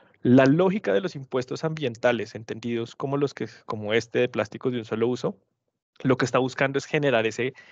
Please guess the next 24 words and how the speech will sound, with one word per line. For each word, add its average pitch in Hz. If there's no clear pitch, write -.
cambio 143
de 135
comportamiento. 127
Y 156
eso 165
va 175
a -
ser 175
muy 175
importante 147
porque 127
la 123
pregunta 113
que 139
va 127
a -
surgir 123
es, 113
¿el -
cambio 117
de -
comportamiento 113
de 110
quién? 117